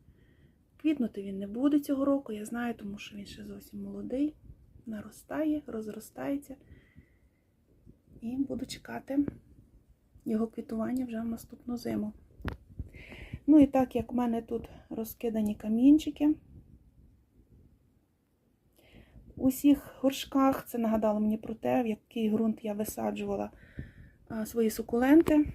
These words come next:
І хочу вам показати, не в якості реклами, а просто для того, щоб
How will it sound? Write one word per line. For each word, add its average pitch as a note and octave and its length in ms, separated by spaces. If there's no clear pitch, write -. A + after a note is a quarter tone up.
І A3+ 80
хочу A3+ 280
вам G#3+ 120
показати, C4 560
не C#4+ 180
в D#4 40
якості D4+ 440
реклами, C4+ 500
а A3 100
просто C4 460
для A3 180
того, C4 300
щоб A#3+ 200